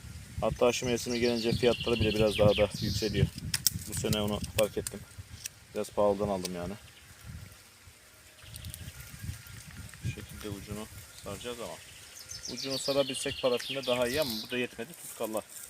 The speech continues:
devam edeceğim. En son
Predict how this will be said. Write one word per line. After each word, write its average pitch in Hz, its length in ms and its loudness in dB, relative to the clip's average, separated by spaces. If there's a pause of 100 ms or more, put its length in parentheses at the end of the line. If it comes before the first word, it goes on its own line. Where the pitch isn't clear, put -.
(220)
devam 110 240 -2
edeceğim. 98 320 -8 (1300)
En 131 140 0
son 135 240 -2